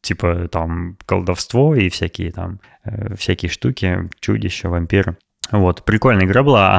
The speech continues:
А Graven — это, типа, такая нов-, новая игра, которая в таком же духе делается, тоже в ретро-стиле. И она в Стиме сейчас появилась в раннем доступе,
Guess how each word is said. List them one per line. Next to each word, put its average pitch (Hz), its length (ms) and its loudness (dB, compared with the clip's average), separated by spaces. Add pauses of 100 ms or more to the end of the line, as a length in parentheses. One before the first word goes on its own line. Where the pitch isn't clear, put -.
(140)
А 87 60 0
Graven — 120 720 4
это, 110 140 2
типа, 92 320 0
такая 92 300 2
нов-, 104 540 4
новая 104 380 4
игра, 143 380 2
которая 101 420 2
в - 120 -12
таком 98 340 2
же 90 120 4
духе 98 540 2
делается, 104 720 2 (140)
тоже 98 200 4
в 87 140 0
ретро-стиле. 110 840 2 (260)
И 104 400 6
она 107 360 4 (280)
в - 80 -8
Стиме 131 520 4
сейчас 107 440 0
появилась 95 680 2
в 87 500 2
раннем 92 320 2
доступе, 143 560 -2